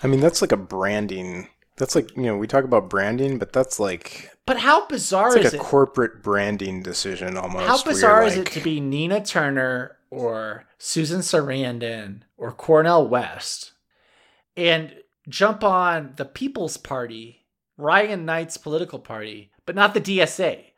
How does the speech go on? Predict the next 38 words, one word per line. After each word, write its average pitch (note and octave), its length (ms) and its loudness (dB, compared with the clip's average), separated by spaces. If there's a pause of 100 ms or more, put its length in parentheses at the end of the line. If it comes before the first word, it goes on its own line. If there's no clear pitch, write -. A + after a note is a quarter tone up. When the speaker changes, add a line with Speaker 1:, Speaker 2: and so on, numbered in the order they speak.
(220)
Speaker 2:
Why F#3 120 -4
don't A3+ 120 -6
you A#3 80 -12
just A#3 240 -6
join G3 240 0
the E3 80 -4
D E3 200 -4
S - 200 -2
A? - 360 -4 (360)
Like, - 160 -10
they G3+ 120 2
actually F#3+ 360 0
have D#3 320 -6
elective C3+ 480 -8
representatives, C3 1000 -10 (800)
you C#3+ 160 -10
know, A2+ 300 -10 (200)
like, C#3+ 260 -10
why D3+ 320 2
would G#3 200 -2
we D3+ 120 -4
need E3 220 -6
another B2+ 520 0
party? - 480 -16 (3500)
Speaker 1:
It's C3 140 -6
a A#2 40 0
great B2+ 240 4
question. D3+ 380 -2
I A2+ 100 0
don't A2+ 80 0
know. F#2+ 140 -2
Get A2 240 0
in A#2 100 0
on A2+ 120 0
the G#2+ 80 -2
ground A2 340 2
floor. A2+ 440 0 (400)
Speaker 2:
<laughs> - 120 -2